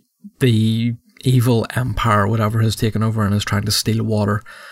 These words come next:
from the sort of the outlying outposts and things like that, so you have to try and, um, basically defeat their ships and things and win, uh, the water back, which you then use for upgrades to weapons, um,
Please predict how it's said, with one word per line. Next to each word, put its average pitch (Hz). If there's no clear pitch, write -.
from 113
the 110
sort 120
of 113
the 104
outlying 101
outposts 101
and 110
things 101
like 110
that, 101
so -
you 110
have 101
to 104
try 101
and, 110
um, 104
basically 107
defeat -
their 107
ships -
and 107
things 107
and 104
win, 117
uh, 107
the 107
water 110
back, 117
which -
you 123
then 113
use 107
for 104
upgrades 117
to 98
weapons, 113
um, 101